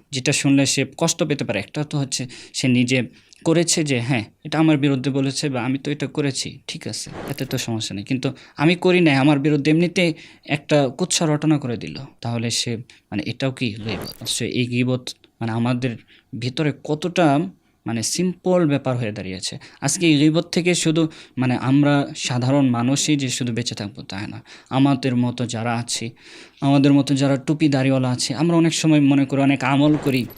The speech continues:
বা পাঁচ ওয়াক্ত নামাজ পড়ছি ঠিক মতো, কিন্তু এরপরেও আমি যে গীবত করছি এটা নিয়ে আমার মধ্যে কোনো অনুভূতি নাই, আমি ফিল করি না যে আমি আসলে গীবত করছি কিনা।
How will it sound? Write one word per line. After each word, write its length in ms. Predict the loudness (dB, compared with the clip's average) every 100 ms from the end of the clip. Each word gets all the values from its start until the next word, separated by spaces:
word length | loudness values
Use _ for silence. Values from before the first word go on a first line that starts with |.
| -12 -2
বা 100 | 0
পাঁচ 300 | 2 2 0
ওয়াক্ত 180 | 0 4
নামাজ 380 | 6 6 6 4
পড়ছি 320 | -4 -2 -2
ঠিক 200 | -2 -4 -4
মতো, 260 | -6 -8 -14 -18 -20 -4
কিন্তু 220 | 0 2
এরপরেও 440 | 4 6 6 6 2 -10 -10 0
আমি 220 | 4 6
যে 160 | 6
গীবত 400 | 8 8 6 4
করছি 440 | 2 2 4 4 4
এটা 220 | 4 4
নিয়ে 160 | 6 8
আমার 240 | 8 8
মধ্যে 240 | 6 2
কোনো 240 | 0 2 4
অনুভূতি 420 | 6 4 2 0
নাই, 220 | -2 -2 2
আমি 140 | 2
ফিল 260 | 4 2 4
করি 220 | 4 4
না 140 | 4
যে 100 | 6
আমি 200 | 6 6
আসলে 320 | 4 2 2
গীবত 320 | 2 2 0 -4
করছি 280 | -10 -10 -10
কিনা। 240 | -10 -12